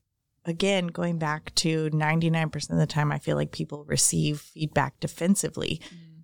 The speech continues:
Speaker 1: We, we know that. We've had those conversations. And I think the general plan of attack, not plan of attack, but the general way that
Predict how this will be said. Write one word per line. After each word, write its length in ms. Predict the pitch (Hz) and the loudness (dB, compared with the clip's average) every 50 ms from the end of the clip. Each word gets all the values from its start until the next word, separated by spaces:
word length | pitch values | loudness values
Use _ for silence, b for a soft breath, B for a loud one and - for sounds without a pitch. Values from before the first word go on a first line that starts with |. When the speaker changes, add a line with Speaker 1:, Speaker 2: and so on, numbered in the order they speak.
| _ _ _ _ _ | _ _ _ _ _
Speaker 1:
We, 500 | 185 185 185 185 180 180 175 175 170 - | 0 2 4 4 2 2 0 -2 -4 -8
we 160 | - 185 190 180 | -8 -2 0 2
know 240 | 175 175 170 175 | 4 4 4 4
that. 260 | 175 175 170 170 170 - | 2 2 2 0 0 -2
We've 160 | 156 151 - - | -4 -6 -6 -6
had 240 | - 156 160 160 | -4 -4 -2 2
those 160 | 170 165 165 - | 2 2 2 0
conversations. 1000 | - 156 156 156 160 151 - - 156 151 151 - - 156 151 147 143 - - b b b b b b b b | -2 -4 -4 -2 -2 0 0 0 2 2 0 0 -2 -2 -2 -2 -4 -6 -8 b b b b b b b b
And 100 | 175 170 | 0 2
I 100 | 165 165 | 2 0
think 360 | 165 - 170 170 160 165 - _ | -2 -2 -2 -2 -2 -4 -6 _
the 220 | - 165 160 156 151 | -6 -6 -6 -6 -10
general 1000 | - - - 165 165 170 175 175 170 170 165 160 160 156 156 156 156 156 - - _ _ _ _ _ _ _ _ _ _ _ - | -4 -2 0 0 2 2 0 0 2 2 2 2 2 2 2 0 -2 -4 -10 -16 _ _ _ _ _ _ _ _ _ _ _ -12
plan 420 | - - - 175 170 170 170 175 170 | -12 -6 -2 2 4 4 4 6 4
of 180 | 160 156 151 | 4 2 2
attack, 720 | 151 143 - - - - 175 160 160 160 - _ - - - | -2 -4 -6 -6 -2 2 4 4 4 2 -2 _ -20 -14 -8
not 200 | 202 196 185 - | -8 -8 -8 -8
plan 180 | - - 165 160 | -6 -6 -4 -2
of 80 | 160 | -2
attack, 340 | 156 151 - 156 156 151 - - | -2 -2 -2 -2 -4 -4 -2 -4
but 120 | 165 170 | -4 -2
the 80 | - 170 | -2 -4
general 380 | 165 180 202 240 240 208 170 | 2 4 6 6 6 6 4
way 140 | 165 165 160 | 2 -2 -4
that 220 | 156 160 156 - | -2 -4 -6 -6